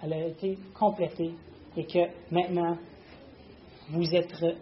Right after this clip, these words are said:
vous êtes considéré comme innocent à cause de ce que Jésus a fait sur la croix. Et troisièmement,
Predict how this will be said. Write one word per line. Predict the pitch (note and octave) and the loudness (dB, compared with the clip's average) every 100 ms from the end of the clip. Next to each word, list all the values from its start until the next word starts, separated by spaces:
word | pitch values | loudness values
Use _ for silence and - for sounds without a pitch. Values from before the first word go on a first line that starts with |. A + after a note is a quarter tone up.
| - | -6
vous | E3+ G3+ G#3+ | 0 4 4
êtes | G#3+ - | 2 4
considéré | G3+ G3 F3 E3+ G#3 | 4 4 4 4 2
comme | - G3 F#3+ - - | 4 4 4 -2 6
innocent | A3 F#3+ - E3 - - - | 6 6 0 -8 -10 -14 -8
à | E3 | -4
cause | - F3 F3 E3 - D#3 | 4 4 4 0 -4 4
de | D#3+ D#3+ D#3+ - - - - | 6 8 6 4 -4 -16 -18
ce | - - | -16 -2
que | E3 | 0
Jésus | E3+ E3+ - | 2 -2 -2
a | D#3+ | -2
fait | F3 | -2
sur | - | 0
la | D#3+ | 0
croix. | D3+ - D#3 - - - - - - - - - - - | 0 -2 -2 -2 -14 -18 -16 -16 -16 -16 -16 -18 -12 -10
Et | F3 | 2
troisièmement, | G#3 G3 F3+ E3+ F#3 | 4 6 6 6 4